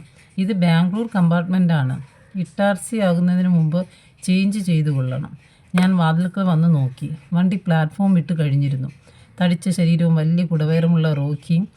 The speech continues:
തരക്കേടില്ലാത്ത ഒരു വയറുള്ള നല്ലവനും സ്നേഹസമ്പന്നനുമായ നായരും അകലെ നിന്ന് കൈവീശുന്നുണ്ടായിരുന്നു. അതുവരെ തോന്നാത്ത ഒരു ഭാരം മനസ്സിനുണ്ടായി. ഞാൻ അവരിൽ നിന്ന് അകന്നു പോവുകയാണ്. ഒരുപക്ഷേ ഇനി ഒരിക്കലും കാണാൻ കഴിഞ്ഞില്ലെന്ന് വരാം.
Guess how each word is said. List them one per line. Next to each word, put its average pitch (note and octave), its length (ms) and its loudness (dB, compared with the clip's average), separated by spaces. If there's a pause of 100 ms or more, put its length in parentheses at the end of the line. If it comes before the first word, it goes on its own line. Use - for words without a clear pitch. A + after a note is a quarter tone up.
(260)
തരക്കേടില്ലാത്ത F#3 720 0
ഒരു E3 140 2
വയറുള്ള D3 420 -2
നല്ലവനും D#3 560 0
സ്നേഹസമ്പന്നനുമായ E3 1040 0
നായരും D3 540 -2 (440)
അകലെ F3 320 0
നിന്ന് F3+ 260 2 (100)
കൈവീശുന്നുണ്ടായിരുന്നു. D#3+ 1040 -2 (520)
അതുവരെ G#3+ 380 0
തോന്നാത്ത F3+ 520 2
ഒരു F3 240 2
ഭാരം D3+ 360 2
മനസ്സിനുണ്ടായി. C#3 720 0 (400)
ഞാൻ G3 160 0
അവരിൽ F3+ 380 2
നിന്ന് G3 160 2
അകന്നു F3 560 2
പോവുകയാണ്. D3+ 640 0 (240)
ഒരുപക്ഷേ E3 460 -2
ഇനി E3+ 300 2
ഒരിക്കലും E3+ 460 -2
കാണാൻ D#3 340 0
കഴിഞ്ഞില്ലെന്ന് F3+ 540 0
വരാം. E3+ 260 -2